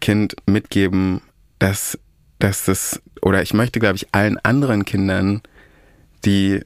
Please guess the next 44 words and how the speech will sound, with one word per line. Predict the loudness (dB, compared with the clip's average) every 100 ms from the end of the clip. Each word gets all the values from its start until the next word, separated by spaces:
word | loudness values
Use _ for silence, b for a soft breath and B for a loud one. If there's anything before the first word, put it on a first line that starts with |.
| -2
in, | 0 2
an | 2 2
so | 2
einer | 0
Position | 0 -2 -2 0 0 2
sind, | 0 0 0
mitgeben, | -2 -2 0 0 0 -2 -4 B B B B
behaltet | -2 2 0 0 -2 -2 0
es | -2 -2 -8 -14 -18 B B B B B B
so | 0 2
lange | 2 2 0 0
wie |
möglich. | 0 0 -2 -4 -4 -4 -10 -20 b b b b b b 0
Und | 2 2
ihr | 0 2
werdet | 2 0 0
in | 0
so | 2
eine | 0 -2
Zeit | -2 -2 0
kommen, | 0 2 0 -4 _ _ -2
und | 0
es | 0 0
war | 0
bei | 0 0
mir | 0
ganz | 0 -2 -2 -8 -14
klar, | -2 0 0 0
und | -2
ich | -4
hab | -6
das | -4 -4
richtig | -2 -4 -2
wahrgenommen, | 0 0 0 0 0 0 -2 -2
so | 0
eine | 0
Zeit, | 0 0 0 0
in | -2 0
der | 0 0
ihr | -2
plötzlich | -4 -2 -2 -2 -2
anfangt, | 0 0 0 -2 -2
all | -2 0 2
das, | 2 0 -2 -8